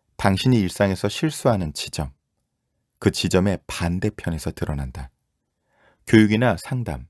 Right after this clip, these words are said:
심리 치유는 이런 진짜 삶의 의미와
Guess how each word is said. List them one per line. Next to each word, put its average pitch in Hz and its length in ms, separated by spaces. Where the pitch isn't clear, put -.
심리 120 340
치유는 101 500
이런 110 220
진짜 180 320
삶의 98 340
의미와 80 520